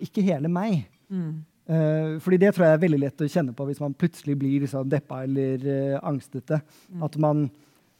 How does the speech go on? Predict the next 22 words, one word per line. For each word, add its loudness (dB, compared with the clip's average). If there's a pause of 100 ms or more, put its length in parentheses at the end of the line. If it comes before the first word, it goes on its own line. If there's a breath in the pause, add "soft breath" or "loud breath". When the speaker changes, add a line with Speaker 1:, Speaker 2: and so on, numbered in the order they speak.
Speaker 1:
blir 2
litt 2
sånn, -4
«Å 4
ja, 6
men 2
nå 4
er 4
jeg 4
han 0
der, -2
eh, 4
gærne, 0
deppa -2
fyren», -2
liksom. -12 (640 soft breath)
Og 4
at -6 (160)
det 2
er -2
jo 2
bare -2